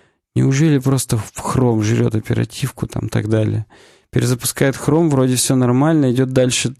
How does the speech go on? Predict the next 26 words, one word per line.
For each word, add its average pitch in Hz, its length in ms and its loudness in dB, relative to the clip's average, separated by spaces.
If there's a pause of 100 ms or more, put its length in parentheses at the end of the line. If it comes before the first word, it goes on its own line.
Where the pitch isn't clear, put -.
читать 127 420 -2
ту 123 160 2
новость, 113 340 0
которую 117 380 -2
хотел. 135 400 -2 (580)
Опять - 280 -2
все - 180 -2
крутится, 135 560 0
опять 117 200 -2
все - 200 -4
тупит. 143 420 -4 (560)
Он 123 80 0
думает: 117 220 2
«Да 113 60 2
что 131 180 -2
ж - 80 -4
такое? 139 340 2
Ну, 113 140 0
уже, 123 220 0
наверное, 127 340 2
не 123 100 2
коробка, 139 600 -2 (340)
не 120 460 2
банка, 117 580 -2 (100)
не 117 560 0 (420)
ноутбук. 135 680 0